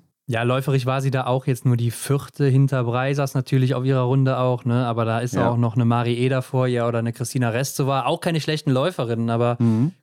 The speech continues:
Speaker 1: gut, wir reden hier von Tiril Eckhoff, die letztes Jahr die Maßstäbe
Speaker 2: <laughs>
Speaker 1: gesetzt hat im Laufen und da ist sie
Speaker 2: Definitiv.
Speaker 1: aktuell eben noch nicht ganz so da.
Speaker 2: Ja.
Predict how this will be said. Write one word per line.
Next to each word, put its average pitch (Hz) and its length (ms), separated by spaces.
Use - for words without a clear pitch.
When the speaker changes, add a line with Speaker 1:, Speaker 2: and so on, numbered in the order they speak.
Speaker 1:
gut, 151 340
wir 117 120
reden 143 160
hier 135 80
von 139 120
Tiril 139 220
Eckhoff, 143 340
die 135 100
letztes 135 280
Jahr 139 100
die 123 120
Maßstäbe 131 480
Speaker 2:
<laughs> - 0
Speaker 1:
gesetzt 127 320
hat 139 100
im 135 100
Laufen 131 380
und 127 200
da 127 60
ist 131 200
sie - 60
Speaker 2:
Definitiv. - 260
Speaker 1:
aktuell 123 240
eben 131 200
noch 127 200
nicht 160 360
ganz 170 320
so 117 140
da. 120 360
Speaker 2:
Ja. 95 320